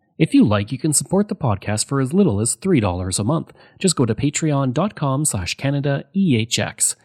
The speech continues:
You can also donate to the podcast by going to Canada E H X dot com and clicking donate, or you can go to buy me a cup of coffee slash Craig U.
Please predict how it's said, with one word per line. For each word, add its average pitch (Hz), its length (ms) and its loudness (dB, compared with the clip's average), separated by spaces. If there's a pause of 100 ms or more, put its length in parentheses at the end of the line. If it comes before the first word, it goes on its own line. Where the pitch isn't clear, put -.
(460)
You 123 100 0
can 139 140 4
also 180 240 2
donate 208 460 2
to 117 100 -2
the 110 80 -4
podcast 101 500 -4
by 127 120 -4
going 117 200 -2
to 117 80 -4
Canada 165 640 0
E 196 260 4
H 180 140 -4
X 147 160 -4
dot 143 220 -4
com 120 200 -2
and 107 120 -4
clicking 101 360 -6
donate, 175 440 0 (320)
or 120 320 4
you 170 100 -2
can 123 140 -4
go 120 120 0
to 107 60 -2
buy 107 200 0
me 147 120 2
a 151 60 -2
cup 180 160 -2
of 185 100 -4
coffee 175 420 -2
slash 123 360 -4
Craig 113 340 -2
U. 110 320 -2